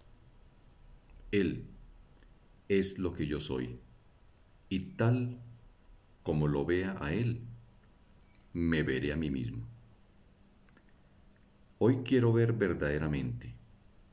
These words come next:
para que en este mismo día pueda por fin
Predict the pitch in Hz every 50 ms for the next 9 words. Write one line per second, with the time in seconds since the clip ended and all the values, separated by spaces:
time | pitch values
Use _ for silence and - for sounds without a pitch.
0 | - - - - 90 76 76 73 - - 80 73 76 - - 85 82 90 107 120
1 | 117 - - 101 90 95 104 101 92 85 82 85 101 120 110 80 67 62 58 -
2 | - - - - - - - - - - - - - _ - - - - 85 82
3 | 78 76 78 76 - - 73 - - - 101 101 85 65 64 - -